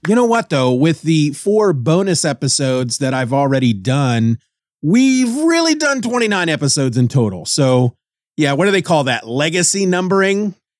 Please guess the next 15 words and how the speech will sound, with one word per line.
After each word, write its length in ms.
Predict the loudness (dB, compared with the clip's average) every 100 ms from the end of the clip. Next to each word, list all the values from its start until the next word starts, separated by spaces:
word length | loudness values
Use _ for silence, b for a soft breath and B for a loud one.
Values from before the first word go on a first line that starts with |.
| _ _ -4
So 140 | 0
this 180 | 0 0
is 120 | 0
episode 460 | -2 0 0 0 0
number 340 | -2 0 0
twenty-five, 1040 | 0 -2 0 0 0 0 0 0 -4 -8 _
but 460 | -6 -2 0 -2 -6 -6
episode 680 | -4 -2 0 0 0 0
twenty-nine 1080 | -4 -2 -2 0 2 2 0 0 2 2 0
with 380 | 0 0 0 -2
the 240 | -2 0 0
legacy 480 | 0 0 0 0
numbering. 420 | -2 -4 -6 -10 _ _ _ -8
I 100 | -2
mean, 420 | 2 2 0 -2